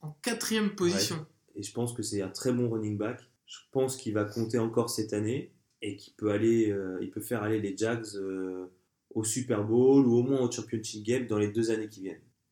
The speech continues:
Speaker 1: Et pour ça, faut qu'il soit sur le terrain, François. Il manque
Speaker 2: Écoute,
Speaker 1: perpétuellement
Speaker 2: éc-,
Speaker 1: des matchs à cause de blessures récurrentes
Speaker 2: Combien il a manqué de matchs,
Speaker 1: à la
Speaker 2: euh, l'année
Speaker 1: cuisse ?
Speaker 2: dernière ?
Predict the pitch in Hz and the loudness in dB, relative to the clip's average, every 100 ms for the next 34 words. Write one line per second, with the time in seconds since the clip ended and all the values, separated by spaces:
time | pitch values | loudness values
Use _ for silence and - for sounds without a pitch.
0 | - 156 156 156 202 - - 156 156 151 | -12 -10 -6 -4 -6 -6 -8 -6 -6 -4
1 | 185 170 156 151 - _ _ _ - 196 | -4 -6 -10 -12 -16 _ _ _ -2 0
2 | 190 196 185 175 - 254 254 - 240 277 | 6 6 6 4 2 0 0 4 6 8
3 | 226 208 196 190 160 160 156 175 208 - | 6 6 2 0 0 0 2 0 -2 -6
4 | - 160 151 185 208 - - _ _ 160 | -8 -10 0 2 4 0 -14 _ _ -6
5 | 156 165 175 - 165 156 175 - 156 180 | -2 0 0 0 -2 -2 -4 -4 -4 2
6 | 135 139 131 117 117 117 110 110 113 170 | 4 6 6 4 0 -2 -2 -2 -2 0
7 | 104 101 101 - 202 98 | 0 0 0 0 -4 -8